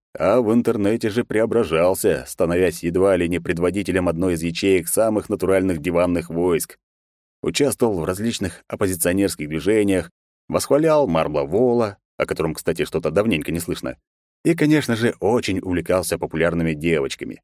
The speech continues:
«Панда просто чудо!» Без особых проблем вычислила все твинки маленького любителя секозных ножек и милых мордашек. Я установил, что он обожал Асами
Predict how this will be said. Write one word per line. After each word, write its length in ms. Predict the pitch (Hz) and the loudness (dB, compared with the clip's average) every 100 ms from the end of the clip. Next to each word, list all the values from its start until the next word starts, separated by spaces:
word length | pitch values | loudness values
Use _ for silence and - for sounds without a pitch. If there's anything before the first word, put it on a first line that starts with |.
| _ _ _ _ _ _ _ - | _ _ _ _ _ _ _ 0
«Панда 420 | 208 208 185 180 | 2 4 4 4
просто 360 | 180 175 - 165 | 2 0 0 -2
чудо!» 460 | 202 147 69 - _ _ _ _ _ | -2 -2 -4 -10 _ _ _ _ _
Без 200 | 135 143 | -2 2
особых 440 | 143 - 143 131 - | 2 2 2 2 0
проблем 540 | 107 113 139 131 82 | 0 2 4 4 2
вычислила 540 | 90 92 80 82 82 76 | 0 0 -2 0 0 0
все 160 | 85 | -2
твинки 460 | 85 92 110 82 82 | -2 -4 -4 -2 0
маленького 460 | 90 85 78 82 87 | 2 2 0 2 2
любителя 460 | 101 98 82 82 | 0 -2 0 -2
секозных 560 | - 110 85 82 85 85 | 0 0 0 0 0 0
ножек 380 | 135 113 101 - | 2 2 0 -6
и 80 | - | -4
милых 300 | 110 95 85 | -2 0 0
мордашек. 480 | 113 131 92 69 57 _ _ _ _ _ _ _ _ _ - | -2 2 0 0 -8 _ _ _ _ _ _ _ _ _ -2
Я 140 | 82 | 0
установил, 560 | 73 85 82 90 107 82 - | 0 0 0 0 -2 -6 -8
что 200 | - 113 | -4 -2
он 120 | 95 | -4
обожал 440 | 87 87 82 90 85 | -4 -2 0 -2 -4
Асами 640 | 85 - 127 101 71 | -6 -4 -2 -2 -4